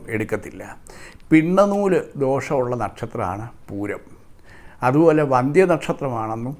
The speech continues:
പറയപ്പെടുന്നുണ്ട്. ഈ പൂരം നക്ഷത്രക്കാരായ സ്ത്രീകൾ ചില പ്രത്യേകതകളുള്ളതാണ്. ഈ പൂരം നക്ഷത്രത്തിൽ ജനിച്ച സ്ത്രീക്ക് ഉറച്ച മനസ്സും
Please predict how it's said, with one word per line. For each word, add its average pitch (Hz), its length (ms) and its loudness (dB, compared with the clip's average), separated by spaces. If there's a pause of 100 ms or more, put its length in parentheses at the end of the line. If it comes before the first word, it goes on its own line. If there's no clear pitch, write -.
(140)
പറയപ്പെടുന്നുണ്ട്. 120 760 -4 (200)
ഈ 135 100 -4 (100)
പൂരം 220 440 6
നക്ഷത്രക്കാരായ 175 800 2
സ്ത്രീകൾ 175 760 0 (360)
ചില 175 180 8
പ്രത്യേകതകളുള്ളതാണ്. 156 1120 2 (580)
ഈ 139 120 2
പൂരം 175 340 6
നക്ഷത്രത്തിൽ 160 460 2
ജനിച്ച 147 240 0
സ്ത്രീക്ക് 139 480 0
ഉറച്ച 139 480 0
മനസ്സും 123 460 -4